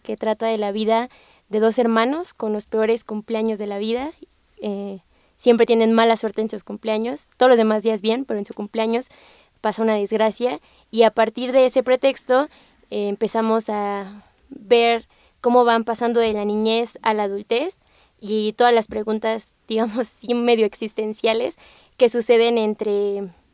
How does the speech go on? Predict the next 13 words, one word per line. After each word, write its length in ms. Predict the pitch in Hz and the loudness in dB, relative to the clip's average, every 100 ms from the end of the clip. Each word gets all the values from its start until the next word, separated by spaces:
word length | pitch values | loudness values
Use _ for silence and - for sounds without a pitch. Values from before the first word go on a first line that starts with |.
| _ _ _ _ - | _ _ _ _ -6
entre 240 | 220 240 | 2 2
esa 100 | 247 | 2
etapa, 300 | 226 233 220 | 2 0 0
¿no? 100 | 220 | -2
En 60 | 226 | -2
la 60 | |
adolescencia, 640 | 214 208 208 202 226 220 208 | -2 -2 -4 -2 -2 -2 -6
cuando 180 | 214 214 | -2 0
definen 380 | 214 233 226 | -2 -2 -2
su 80 | 220 | 0
idea 120 | 220 | 0
del 140 | 214 214 | 0 -2
amor, 640 | 202 233 240 233 226 | 0 2 4 4 2